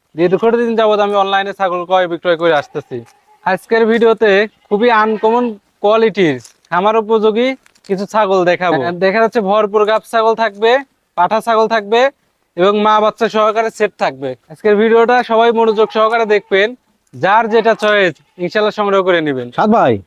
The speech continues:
Speaker 1: জি ভাই।
Speaker 2: আজকে ভিডিও শুরুতে মনে হচ্ছে মা বাচ্চা সেটআপ নিয়েছে নাকি?
Speaker 1: জি, শুরুতে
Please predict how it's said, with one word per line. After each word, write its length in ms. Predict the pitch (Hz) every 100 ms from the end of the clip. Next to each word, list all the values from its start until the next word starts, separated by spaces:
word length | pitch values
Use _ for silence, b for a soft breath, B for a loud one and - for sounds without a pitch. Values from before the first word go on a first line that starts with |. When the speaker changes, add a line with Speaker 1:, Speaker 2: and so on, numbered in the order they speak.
| _ 143
Speaker 1:
জি 140 | 170
ভাই। 260 | 208 190 139
Speaker 2:
আজকে 160 | 151 220
ভিডিও 200 | 196 233 -
শুরুতে 200 | 247 247
মনে 120 | 247
হচ্ছে 160 | 240 262 254
মা 160 | 220 214
বাচ্চা 200 | 214 208 220
সেটআপ 180 | 202
নিয়েছে 220 | 190 175 170
নাকি? 140 | 156 143
Speaker 1:
জি, 120 | 151
শুরুতে 440 | - 196 202 214